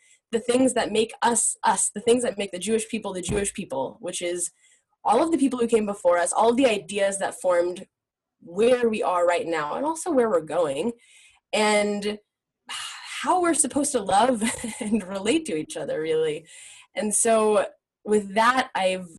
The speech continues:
really been thinking about different ways to show people that there's no expectations necessarily when you,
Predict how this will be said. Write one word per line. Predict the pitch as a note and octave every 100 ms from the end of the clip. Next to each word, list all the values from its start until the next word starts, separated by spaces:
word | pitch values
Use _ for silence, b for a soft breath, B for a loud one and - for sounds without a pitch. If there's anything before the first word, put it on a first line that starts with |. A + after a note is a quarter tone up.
| _ _ F#3+
really | G3 B3+ B3+
been | A3 G3
thinking | - - A3+ A3 G3+
about | F#3 F3 -
different | F#3 E3+ D3+
ways | E3+ F3+ F#3 F3+ -
to | - F#3+ F#3 F3+ F3 _
show | - - G4
people | G#4+ E4 D4 C#4+ C#4 C4 -
that | - F#3+ - -
there's | G#3+ G3
no | A3+ C#4 D#4
expectations | B3+ - G#3 - - G#3 - E3 D#3 -
necessarily | F3 F3 E3+ E3 E3 D#3+
when | E3 E3+
you, | E3+ E3 E3 E3